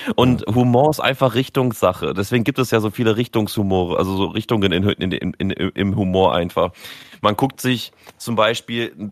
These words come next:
Speaker 1: ähm, Big Bang Theory an. Das ist eine andere Art von Humor, als wenn du jetzt dir ein Mario Barth, äh, Comedy-Video anguckst,
Speaker 2: Ja,
Speaker 1: weißt
Speaker 2: komm,
Speaker 1: du?
Speaker 2: Mario Barth
Speaker 1: Beide
Speaker 2: zum Beispiel finde ich nicht witzig, so.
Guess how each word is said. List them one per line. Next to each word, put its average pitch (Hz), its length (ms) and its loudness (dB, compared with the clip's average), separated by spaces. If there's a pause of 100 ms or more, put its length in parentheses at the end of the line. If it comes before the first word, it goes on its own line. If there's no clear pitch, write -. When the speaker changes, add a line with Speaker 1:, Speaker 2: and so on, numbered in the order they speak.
(120)
Speaker 1:
ähm, 104 420 4
Big 107 240 -2
Bang 123 220 2
Theory 147 400 0
an. 165 400 -2
Das 110 160 -2
ist 117 180 -8
eine 117 140 -4
andere 127 340 -2
Art 123 160 0
von 127 180 -4
Humor, 120 360 2
als 120 160 0
wenn 123 160 -2
du 127 40 -2
jetzt 123 300 -4
dir 123 160 0
ein 117 100 2
Mario 120 440 2
Barth, 131 420 0
äh, 101 200 -2
Comedy-Video 98 720 0
anguckst, 87 520 -4
Speaker 2:
Ja, 107 80 0
Speaker 1:
weißt 82 160 0
Speaker 2:
komm, 107 120 -4
Speaker 1:
du? 117 80 2
Speaker 2:
Mario 110 260 -4
Barth 98 160 -4
Speaker 1:
Beide 127 180 2
Speaker 2:
zum 143 80 2
Beispiel 123 220 -6
finde 110 240 -6
ich - 120 -10
nicht 135 220 -8
witzig, - 500 -8
so. 69 340 -6